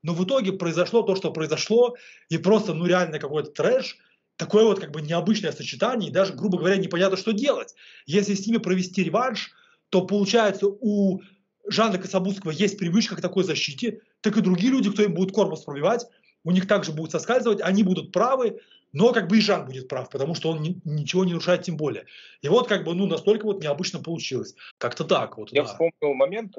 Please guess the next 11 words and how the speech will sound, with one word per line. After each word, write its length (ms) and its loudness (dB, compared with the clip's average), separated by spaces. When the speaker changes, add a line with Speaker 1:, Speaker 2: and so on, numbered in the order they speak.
Speaker 2:
у 60 -10
меня 460 -2
был, 460 -6
э, 300 0
сейчас 420 -16
третий, 440 -6
это, 140 -14
кажется, 340 -10
мой 180 -6
бой, 320 0
Speaker 1:
Мгм. 160 -8